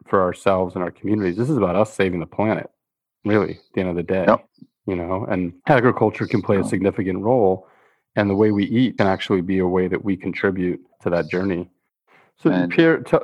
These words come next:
Speaker 1: t-, how did, how did you go from a Coca-Cola, you know, executive to, uh, head of a farm-based global nonprofit? Tell us a little bit about your journey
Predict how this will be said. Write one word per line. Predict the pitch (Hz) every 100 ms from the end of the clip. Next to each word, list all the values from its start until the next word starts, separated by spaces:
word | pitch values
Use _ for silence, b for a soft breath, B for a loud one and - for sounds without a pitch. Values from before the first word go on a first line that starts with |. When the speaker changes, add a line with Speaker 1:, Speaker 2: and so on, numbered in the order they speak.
| 110
Speaker 1:
t-, | -
how | 156
did, | 240 311
how | -
did | 254 190 165
you | 160
go | 139 123 113
from | 107 - 104 98 92 90 _ -
a |
Coca-Cola, | - - 135 - 113 - 113 110 104 98 98 - _ _ _ _ _ _ _ _
you | 120
know, | 101
executive | 92 98 101 95 104 95 95 90 90 - _ -
to, | - 98 95
uh, | 92 92 90 - - _ - 160 156
head | 101 117
of | 107
a | 101 95 98
farm-based | 104 104 101 98 95 - - _ -
global | 107 98
nonprofit? | 95 92 90 104 98 - - -
Tell | - 139
us | 156
a |
little | 135 117
bit |
about | 107 95
your | 107
journey | 98 95 87 85 90